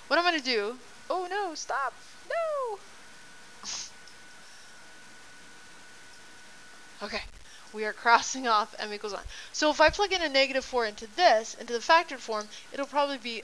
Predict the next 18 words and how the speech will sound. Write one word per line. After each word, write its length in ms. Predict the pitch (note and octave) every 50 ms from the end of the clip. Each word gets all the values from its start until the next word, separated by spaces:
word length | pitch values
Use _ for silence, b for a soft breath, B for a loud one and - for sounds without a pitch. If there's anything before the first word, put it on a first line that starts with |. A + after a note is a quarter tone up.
| -
a 60 | F#3
little 500 | G#3 G#3+ G3+ G#3 A#3 B3 A#3+ A#3 A#3 - - - - - - - - -
simpler 440 | - - - A3+ A3+ G#3 G3 G3+ G3
to 160 | - - G3
see. 380 | - - - - A#3+ A3 F3 - - -
So 200 | - - B3 A#3+
let's 180 | B3+ C4+ -
try 180 | - C#4 F#3+ E3+
negative 320 | G3 A3+ B3 B3+ C4 C4
four. 180 | - - - - B B B B B B -
Two 160 | - E4+ F4
times 260 | F4 G#4 F4+ E4+ E4
negative 320 | C#4+ C#4+ C#4 B3+ C4 B3 B3
four 200 | - G#3 G#3 G3+
is 120 | G3 G3+
negative 320 | G3 F#3+ F#3+ F#3 F#3 F#3 F3+
eight 220 | - F3+ F#3+ - - - - - - - - - - - -
over 420 | - C#4+ C4+ G#3 F3+ F3 F#3+ A#3+